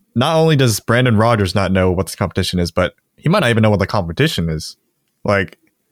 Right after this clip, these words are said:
if anyone out there knows, you know, shout out to,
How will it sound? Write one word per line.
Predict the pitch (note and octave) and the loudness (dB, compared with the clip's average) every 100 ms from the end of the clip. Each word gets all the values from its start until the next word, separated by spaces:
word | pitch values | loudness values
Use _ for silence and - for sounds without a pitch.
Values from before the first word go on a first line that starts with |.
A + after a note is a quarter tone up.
| _ _ _ _ _ _ - | _ _ _ _ _ _ -6
if | G#2+ | -2
anyone | B2+ C#3+ C#3+ C#3+ C#3 | 0 2 2 2 0
out | G2 A#2+ A#2 | 0 -2 0
there | G#2+ G2+ | 2 4
knows, | G#2 G2 - - _ _ - | 2 2 -4 -10 _ _ -4
you | G2+ | -2
know, | F2+ | -2
shout | - B2+ | -2 0
out | B2+ A#2+ | 0 0
to, | A#2+ G#2 G2 | 2 2 0